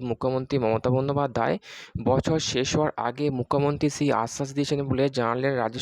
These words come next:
সরকারি কর্মীদের সংগঠনের প্রতিনিধিরা। তবে কবে এই আট পার্সেন্ট মহার্ঘ ভাতা বাড়ানো হবে, তা নিয়ে এখনও পর্যন্ত জানানো হয়নি। তবে যেটা নবান্ন সূত্র মারফত জানা যাচ্ছে,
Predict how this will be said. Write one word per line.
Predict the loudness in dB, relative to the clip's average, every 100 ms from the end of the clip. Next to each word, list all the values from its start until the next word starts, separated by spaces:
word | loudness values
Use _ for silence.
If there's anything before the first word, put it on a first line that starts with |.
| 0
সরকারি | 0 0 0
কর্মীদের | -2 0 -2 -2
সংগঠনের | -2 2 2 2 2 0 2
প্রতিনিধিরা। | 2 2 -2 -4 -4 -8 -18 -18 -16 0
তবে | 2 4 2
কবে | 2 2 0 0
এই | -6 -2 -4
আট | -2
পার্সেন্ট | -2 -2 -6 -2
মহার্ঘ | -2 0 -2
ভাতা | -2 0
বাড়ানো | 0 -2 -2
হবে, | -2 -2 -2
তা | 0 0 0
নিয়ে | -2 -6
এখনও | -6 -6 -4
পর্যন্ত | -6 -2 -4 -2 0 0 -2 -16 -20 -20 _ -6 -2
জানানো | 0 2 0
হয়নি। | 0 -2 -6 -2
তবে | 0 0
যেটা | 0 0
নবান্ন | 0 0 0
সূত্র | -2 -2
মারফত | 0 0 -2
জানা | -2
যাচ্ছে, | -2 -4 0